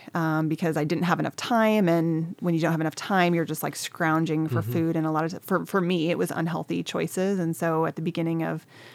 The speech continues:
Speaker 1: twenty-fifth, at the, yeah, at the beginning of the year, last year, I was like, "This needs to change." And so just, like,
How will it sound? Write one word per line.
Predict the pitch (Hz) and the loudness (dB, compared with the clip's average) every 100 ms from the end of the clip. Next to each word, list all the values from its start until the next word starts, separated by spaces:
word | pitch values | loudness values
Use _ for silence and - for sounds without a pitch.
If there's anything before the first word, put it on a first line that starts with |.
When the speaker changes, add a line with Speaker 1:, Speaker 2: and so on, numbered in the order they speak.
| - | -16
Speaker 1:
twenty-fifth, | - 190 196 175 170 - 170 - - - - - - - _ _ | -4 -2 0 0 -2 -2 -4 -4 -20 -20 -20 -20 -20 -20 _ _
at | - 165 | -8 -6
the, | 170 - - | -6 -8 -4
yeah, | 185 165 | 0 0
at | - | -2
the | 170 | -2
beginning | 185 214 185 185 | 2 2 2 0
of | |
the | 165 | 0
year, | 180 175 156 151 170 - | 0 0 -2 -2 -4 -6
last | 180 160 160 - | -2 -2 -2 -6
year, | 160 151 | -6 -4
I | 147 | -4
was | 156 - | -4 -6
like, | - - - - | -8 -10 -14 -6
"This | 170 160 175 | -4 -4 -4
needs | 165 - | -6 -8
to | 170 | -10
change." | - - - 190 190 - - - - - - _ - _ _ - | -8 -10 -10 -10 -12 -14 -20 -20 -20 -20 -20 _ -20 _ _ -6
And | 156 147 151 147 151 - _ - _ - | -4 -2 -2 -2 -4 -8 _ -20 _ -12
so | - 185 170 | -2 0 0
just, | 175 180 - | 0 0 2
like, | 175 156 - | 2 2 -2